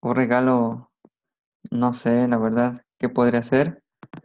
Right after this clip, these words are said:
Bueno, sí sé cuál es el regalo, que es como el mejor regalo. Como crush, como novio de Dios de nosotros,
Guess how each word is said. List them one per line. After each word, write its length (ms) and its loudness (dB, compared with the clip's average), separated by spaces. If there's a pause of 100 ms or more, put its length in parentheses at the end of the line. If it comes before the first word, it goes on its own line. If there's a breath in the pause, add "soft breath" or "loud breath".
(400)
Bueno, 380 -2
sí 160 4
sé 260 2
cuál 160 2
es 100 2
el 80 -2
regalo, 360 2 (1000)
que 220 2
es 100 -2
como 140 0
el 60 2
mejor 200 -2
regalo. 420 -2 (1500)
Como 420 2
crush, 360 2
como 240 -2
novio 320 0
de 320 -4 (180)
Dios 160 2
de 100 0
nosotros, 580 -6